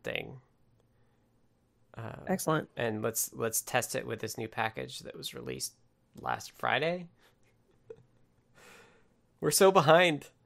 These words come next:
Speaker 1: folks.
Speaker 2: <laughs>
Speaker 1: Um,
Speaker 2: Right.
Speaker 1: yeah, but it looks like it's
Speaker 2: All right.
Speaker 1: version ten point two, so that should be, it should be good. It's what I'm using locally.
Speaker 2: Okay. All right, well, let's see what we find.
Speaker 1: Awesome.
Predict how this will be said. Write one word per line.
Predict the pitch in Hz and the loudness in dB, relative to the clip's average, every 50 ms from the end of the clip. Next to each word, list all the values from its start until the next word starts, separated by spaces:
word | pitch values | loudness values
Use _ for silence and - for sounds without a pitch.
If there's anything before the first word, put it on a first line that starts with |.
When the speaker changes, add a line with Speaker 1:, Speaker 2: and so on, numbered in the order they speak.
| _ _ _ | _ _ _
Speaker 1:
folks. | - - 135 131 143 143 - - - - - _ _ _ _ - - - - - - - - - | -8 -2 -2 -2 -2 -2 -6 -10 -12 -14 -16 _ _ _ _ -14 -12 -12 -12 -14 -16 -14 -4 -4
Speaker 2:
<laughs> | 214 - - 220 - - 330 233 - - 302 - - 294 - - - - - - _ - _ _ _ - - - - - - - - 139 - - - | -4 0 0 -2 -2 0 -2 -2 0 0 -2 0 2 2 2 2 0 -4 -4 -4 _ -14 _ _ _ -16 -14 -12 -10 -10 -12 -12 -14 -14 -14 -6 -6
Speaker 1:
Um, | 294 - - | -6 -4 0
Speaker 2:
Right. | - 165 - - - 214 190 - - - - - - - - | 0 0 4 8 8 8 8 8 2 -6 -8 -12 -16 -14 -10
Speaker 1:
yeah, | - 113 - - - | -8 -8 -8 -10 -6
but | - 131 131 | -2 2 2
it | 147 147 | 4 6
looks | 170 175 170 - | 6 4 4 4
like | 185 160 139 - | 4 4 4 4
it's | 151 - | 4 8
Speaker 2:
All | 190 185 | 10 12
right. | 180 175 | 12 12
Speaker 1:
version | 135 123 135 123 110 | 10 6 2 0 2
ten | - 131 113 | 0 0 0
point | 107 123 113 113 | 0 0 -2 -2
two, | - - - | -4 -8 -10
so | - - - | -10 -8 -8
that | - - 58 110 - | -4 -4 -4 -4 -4
should | - - - | -8 -10 -12
be, | - - - - - - _ - | -12 -14 -14 -14 -18 -20 _ -10
it | - - | -6 -2
should | - - 175 | -2 0 0
be | 202 185 | 2 2
good. | - 117 104 92 120 - | 2 2 0 0 -6 -10
It's | - - - - - | -8 -8 -6 2 2
what | 156 143 | 4 6
I'm | 139 135 135 | 6 6 4
using | 131 127 127 127 113 110 120 120 - - 120 | 2 0 0 0 -2 -2 -4 -8 -12 -8 -6
locally. | 120 110 - - - 113 110 - - _ _ _ _ _ _ _ _ _ _ _ _ _ _ _ _ _ | -6 -6 -6 -8 -12 -12 -14 -16 -20 _ _ _ _ _ _ _ _ _ _ _ _ _ _ _ _ _
Speaker 2:
Okay. | 233 233 240 190 196 190 - _ _ _ _ _ _ _ _ _ _ _ _ _ _ _ _ _ _ _ _ _ _ - _ _ - - | 4 6 6 6 6 4 0 _ _ _ _ _ _ _ _ _ _ _ _ _ _ _ _ _ _ _ _ _ _ -20 _ _ 2 8
All | - 262 | 10 12
right, | 269 262 | 12 12
well, | 233 233 240 | 12 12 12
let's | 247 240 | 12 12
see | - 262 254 | 12 10 12
what | 247 - | 12 10
we | 247 | 10
find. | - 247 240 220 196 - - - _ _ _ _ _ _ _ - - | 8 8 8 8 6 4 0 -10 _ _ _ _ _ _ _ -6 -2
Speaker 1:
Awesome. | - 160 170 - 143 113 107 110 | -2 0 0 0 -4 -4 -4 -10